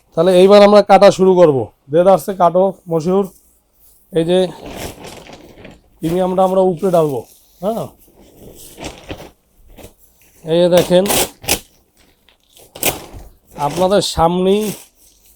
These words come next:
কাইটে ফেলাবো পুরো খাবার। আমাদের এখানে কোনো ই নাই, দুই রকম নাই।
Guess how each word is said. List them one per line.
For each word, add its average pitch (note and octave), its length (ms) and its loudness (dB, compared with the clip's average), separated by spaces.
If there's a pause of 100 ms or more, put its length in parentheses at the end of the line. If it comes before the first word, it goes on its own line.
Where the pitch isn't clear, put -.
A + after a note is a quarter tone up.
(240)
কাইটে E3+ 260 -4
ফেলাবো D3+ 360 -2
পুরো D3+ 200 -2
খাবার। A2+ 240 -10 (1160)
আমাদের E3+ 280 0
এখানে E3+ 240 0
কোনো E3+ 300 2 (520)
ই D#3+ 80 -6
নাই, A#2 220 -6
দুই D#3+ 240 0
রকম D#3+ 220 -2
নাই। A2 160 -8